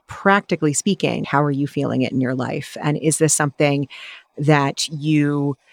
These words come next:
feel comfortable, that you have your tools and they work? Are you living in fear of being re-traumatized? Right? I know some people who can be stuck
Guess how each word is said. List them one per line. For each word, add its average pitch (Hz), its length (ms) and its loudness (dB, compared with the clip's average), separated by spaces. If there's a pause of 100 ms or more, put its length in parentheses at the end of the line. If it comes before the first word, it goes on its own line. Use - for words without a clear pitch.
(120)
feel 147 320 4
comfortable, 165 920 4
that 143 640 2
you 151 140 2
have 135 160 4
your 143 120 0
tools 208 360 6
and 151 140 2
they 143 80 2
work? 170 480 4 (340)
Are 143 200 4
you 139 380 4
living 160 380 6
in 139 140 4
fear 165 560 4
of 139 260 0
being 147 400 0
re-traumatized? 147 1200 0 (480)
Right? 147 240 4
I 143 100 4
know 135 480 4 (180)
some - 260 2
people 156 200 2
who 147 480 0 (180)
can 147 240 -4 (240)
be 147 180 0
stuck - 420 0